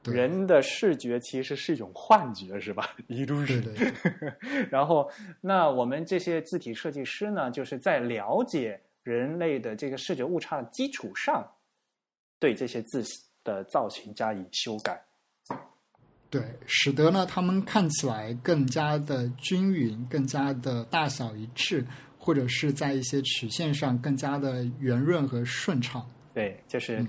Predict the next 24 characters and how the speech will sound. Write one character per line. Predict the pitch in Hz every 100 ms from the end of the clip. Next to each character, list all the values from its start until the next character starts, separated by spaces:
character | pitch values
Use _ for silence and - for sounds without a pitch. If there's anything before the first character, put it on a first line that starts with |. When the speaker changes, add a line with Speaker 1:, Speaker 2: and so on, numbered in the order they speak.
| 113
Speaker 2:
字 | - 143
符 | - 117
造 | 147 139
型 | - 101
方 | - 98
面。 | 95 87
Speaker 1:
嗯。 | _
Speaker 2:
然 | 107 127
后 | 180
呢， | 151 151
Speaker 1:
对。 | - -
Speaker 2:
还 | 107
有 | 110 98
空 | - 165 170
间 | 160 151
方 | 135 104
面， | 101 95 -
对 | 104
吧？ | 101
空 | - 151 104
格， | 92 90 110 - - _ _
对 | 113
吧？ | 107 98
Speaker 1:
对。 | 123